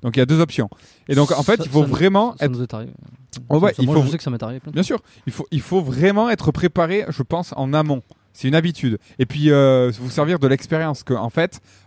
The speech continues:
Speaker 1: euh, vous verrez, plus vous allez pratiquer, plus vous pouvez, euh, vous faire, euh, blow, blow up, blow out, blow up,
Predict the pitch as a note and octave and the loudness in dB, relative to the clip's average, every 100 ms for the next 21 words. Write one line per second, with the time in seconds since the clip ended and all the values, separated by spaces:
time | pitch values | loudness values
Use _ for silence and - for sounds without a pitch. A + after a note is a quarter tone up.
0 | - A2+ A2+ A2+ A2+ C#3+ F3 F3+ - E3 | -10 -6 -6 -6 -2 0 0 -2 -4 0
1 | C#3 C3+ - C3 - - F3 - - _ | 2 2 -2 -8 -8 -4 -2 -4 -12 _
2 | _ - F3 G3 D#3+ C3+ - D3+ D3 E3+ | _ 0 2 2 0 -8 -10 -4 2 2
3 | E3+ G#2 A#2 B2+ - C#3+ C3+ B2+ A#2+ A#2 | 2 -2 -4 -6 -4 -2 0 0 0 -2
4 | A2+ D3 E3+ D#3+ C#3 B2 D3+ D#3+ G3 A3 | 0 2 4 4 2 4 4 4 2 -2
5 | _ C3 A#2+ C#3 D#3+ G3+ - C3 B2+ C#3 | _ -10 -2 2 2 0 -6 -4 0 2
6 | E3 | 0